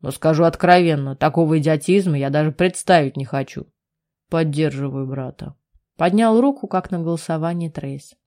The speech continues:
«Они правы». Вита была солидарна с братьями. «Да, Дань, сейчас мы ничем не можем им помочь. Тем более, как ты сама сказала, метки. Если их не снять,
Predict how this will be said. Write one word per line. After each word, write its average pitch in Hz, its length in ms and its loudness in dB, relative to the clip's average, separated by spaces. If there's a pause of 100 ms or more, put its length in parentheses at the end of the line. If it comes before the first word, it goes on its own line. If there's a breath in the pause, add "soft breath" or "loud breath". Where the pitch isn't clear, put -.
(140)
«Они 214 260 2
правы». 220 540 0 (480)
Вита 277 340 0
была 190 240 2
солидарна 180 600 0
с 160 60 -4
братьями. 151 640 -8 (440)
«Да, 165 340 2
Дань, 147 460 -4
сейчас 190 480 0
мы 196 120 2
ничем 196 480 2
не 156 80 -2
можем 165 460 0
им 143 80 -6
помочь. 143 640 -4
Тем 165 260 0
более, 156 460 2
как 151 240 -6
ты 165 100 -4
сама 160 360 -2
сказала, 156 500 -2
метки. 147 680 -6
Если - 280 -2
их 175 180 4
не 156 120 -2
снять, 156 500 -6